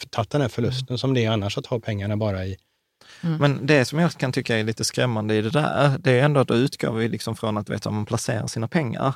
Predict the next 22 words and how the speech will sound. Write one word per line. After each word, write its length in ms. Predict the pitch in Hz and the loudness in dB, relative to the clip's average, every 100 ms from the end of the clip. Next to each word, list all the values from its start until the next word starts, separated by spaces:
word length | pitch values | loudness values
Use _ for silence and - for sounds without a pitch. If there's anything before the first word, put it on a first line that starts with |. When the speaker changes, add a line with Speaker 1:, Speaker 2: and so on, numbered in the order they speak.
| - | -4
Speaker 2:
Och 120 | - | -6
sen 160 | 123 120 | -2 0
läste 280 | 127 131 123 | 2 0 -2
jag 40 | |
någonstans 280 | 113 110 110 | -4 -4 -4
statistik 500 | - - - - - | -6 -8 -6 -6 -4
att, 100 | - | -2
du 60 | 113 | 0
vet, 160 | 110 | 0
det 60 | - | -2
är 20 | |
bara 140 | 120 | -2
femton 420 | 120 120 117 - - | -2 -2 -2 -4 -8
procent 340 | 113 110 - | -6 -6 -6
av 40 | |
Sveriges 280 | 117 117 113 | -2 -2 -2
befolkning 480 | 113 - 110 - 104 | -4 -6 -6 -6 -6
som 120 | - | -4
har 80 | 110 | -4
pengar 300 | - 123 107 | -4 -4 -2
i 40 | |
aktier. 440 | 143 135 - 139 | -4 -6 -8 -6